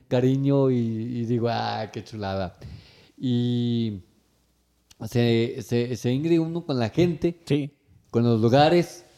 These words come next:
Speaker 1: Y, y yo siempre lo he dicho, Cacho, que... Ya no estamos desviando de tema, pero no le hace. <laughs> Ahorita volvemos con la San Julio.
Speaker 2: Ahorita
Speaker 1: Ustedes
Speaker 2: volvemos
Speaker 1: no se
Speaker 2: a lo que
Speaker 1: agüiten,
Speaker 2: estábamos.
Speaker 1: ustedes no se
Speaker 2: Sí, sí.
Speaker 1: agüiten.
Speaker 2: No, no, no.
Speaker 1: Yo siempre he dicho, Cachito, que,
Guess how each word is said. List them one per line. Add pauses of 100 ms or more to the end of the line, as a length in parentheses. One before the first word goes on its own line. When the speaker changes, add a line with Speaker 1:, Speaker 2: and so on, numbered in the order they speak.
(540)
Speaker 1:
Y,
y
yo
siempre
lo
he
dicho,
Cacho,
que... (600)
Ya
no
estamos
desviando
de
tema,
pero
no
le
hace. (280)
<laughs>
Ahorita
volvemos
con
la
San
Julio.
Speaker 2:
Ahorita
Speaker 1:
Ustedes
Speaker 2:
volvemos
Speaker 1:
no
se
Speaker 2:
a
lo
que
Speaker 1:
agüiten,
Speaker 2:
estábamos.
Speaker 1:
ustedes
no
se
Speaker 2:
Sí,
sí.
Speaker 1:
agüiten.
Speaker 2:
No,
no,
no. (680)
Speaker 1:
Yo
siempre
he
dicho,
Cachito,
que,